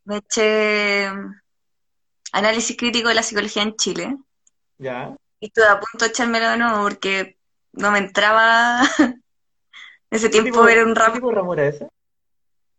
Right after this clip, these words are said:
Speaker 1: Era con, ay, no me acuerdo cómo se llama esta profe, que era flaquita.
Speaker 2: Sí, no, sí lo sé, la Paulina Chávez, pero ¿qué tipo de
Speaker 1: La
Speaker 2: ramo
Speaker 1: Paul-
Speaker 2: era? Como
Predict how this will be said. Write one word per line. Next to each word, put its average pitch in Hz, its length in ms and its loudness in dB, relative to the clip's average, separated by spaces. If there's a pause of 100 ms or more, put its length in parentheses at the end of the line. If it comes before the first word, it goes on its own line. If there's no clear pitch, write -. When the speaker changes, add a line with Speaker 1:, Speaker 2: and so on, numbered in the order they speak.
(480)
Speaker 1:
Era 247 320 0
con, 220 1300 -6 (1040)
ay, - 180 -2
no 220 80 0
me 202 80 0
acuerdo 220 260 -2
cómo 240 140 -2
se 247 120 -6
llama 247 140 0
esta 247 240 0
profe, 254 360 -4
que 262 60 -6
era 254 120 -2
flaquita. 247 500 -6 (380)
Speaker 2:
Sí, 202 100 -2
no, 214 120 0
sí 180 80 -6
lo 151 120 -2
sé, 165 120 0
la 156 120 -2
Paulina 143 260 -2
Chávez, 143 280 -4
pero 131 140 -8
¿qué 143 100 -4
tipo 151 160 -2
de 147 60 2
Speaker 1:
La 160 60 4
Speaker 2:
ramo - 120 4
Speaker 1:
Paul- - 80 4
Speaker 2:
era? 143 220 -2
Como 127 280 -12